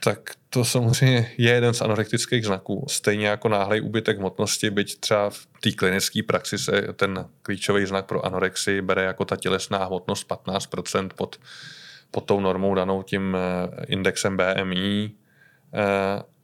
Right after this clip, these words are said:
ale pak se tam objeví i strach jako z tloušťky, i při nízké hmotnosti. A co je ale klíčový a co je, co je velmi častý, je narušený vnímání vlastního těla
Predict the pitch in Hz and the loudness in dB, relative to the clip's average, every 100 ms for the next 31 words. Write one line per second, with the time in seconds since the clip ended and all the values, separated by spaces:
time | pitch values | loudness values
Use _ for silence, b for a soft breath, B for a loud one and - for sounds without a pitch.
0 | - - 101 98 95 95 98 95 95 98 | -16 0 2 4 4 2 2 4 2 0
1 | 98 95 - - 110 98 98 98 101 101 | -2 -4 -6 -4 -2 0 2 0 0 -4
2 | - - - 101 101 107 - 107 - 104 | -4 -6 0 0 2 0 -2 -2 -2 0
3 | 98 110 - - 117 120 120 - 123 - | 0 0 -4 0 2 2 -2 -4 -4 -2
4 | - 107 104 - 110 95 - 98 - - | -2 -2 -2 0 0 -2 -2 -2 -2 2
5 | 113 117 120 120 b b b b b b | 2 2 -2 -8 b b b b b b
6 | b b _ - 98 98 98 98 - 107 | b b _ 0 2 4 0 0 2 2
7 | 107 110 113 107 98 - 139 170 175 180 | 4 2 2 -2 0 2 2 2 -4 -8
8 | - 107 - - 104 101 98 98 98 120 | -4 -4 -2 0 2 2 2 0 -4 -8
9 | - - - - 101 98 98 104 110 95 | -12 -12 -8 -2 0 2 0 0 -2 -2
10 | - - 110 110 107 98 101 107 120 113 | -4 -2 -2 -2 -2 0 0 0 -2 -2
11 | 107 104 107 107 110 104 - 113 110 107 | -4 -2 0 0 -2 -4 -2 0 0 0
12 | 92 92 92 | 0 0 -6